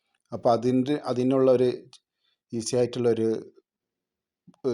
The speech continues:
കാര്യമാണ് ഞാൻ കാണിക്കുന്നത്. അപ്പോൾ ഇത്രയും വലിപ്പമുള്ളൊരു ചെയിന് നിങ്ങളിത്, സാധാരണ ചെയിനാണ്, നമ്മൾ പ്രത്യേകിച്ച് മാക്സിക്ക്, അതുപോലെ നൈറ്റി, അതുപോലെ സൽവാർ കമ്മീസിൻ്റെ ടോപ്പിനൊക്കെ ബാക്കിൽ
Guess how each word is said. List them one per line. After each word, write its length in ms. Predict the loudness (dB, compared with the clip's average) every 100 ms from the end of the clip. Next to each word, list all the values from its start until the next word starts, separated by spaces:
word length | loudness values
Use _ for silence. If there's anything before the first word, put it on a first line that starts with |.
| -4
കാര്യമാണ് 500 | -2 -2 -2 -4 -4
ഞാൻ 160 | -6
കാണിക്കുന്നത്. 560 | -6 -6 -8 -10 -10 -10
അപ്പോൾ 200 | -8 -8 -8
ഇത്രയും 340 | -8 -6 -2
വലിപ്പമുള്ളൊരു 460 | -4 -4 -4 -4 -4
ചെയിന് 280 | -4 -4 -6
നിങ്ങളിത്, 340 | -4 -4 -6 -2
സാധാരണ 460 | 2 4 4 2
ചെയിനാണ്, 500 | -2 -2 -2 -4 -6 -8 -12
നമ്മൾ 240 | -10 -8 -8 -10 _ _ _ _ _ _ _ _ _ _ _
പ്രത്യേകിച്ച് 380 | -8 -6 -6 -4
മാക്സിക്ക്, 540 | -4 -4 -6 -12 -6 -4
അതുപോലെ 500 | -4 -4 -4 -4 -6 -10 _ -12
നൈറ്റി, 420 | -8 -8 -8 -6
അതുപോലെ 500 | -6 -6 -6 -6 -6 -6 -10 _ _ _ _ _ _
സൽവാർ 400 | -12 -8 -4 -4 -4
കമ്മീസിൻ്റെ 640 | -6 -6 -6 -8 -6 -6 -6 -12 -20 -10
ടോപ്പിനൊക്കെ 640 | -8 -8 -10 -10 -12 -12
ബാക്കിൽ 420 | -8 -8 -8 -12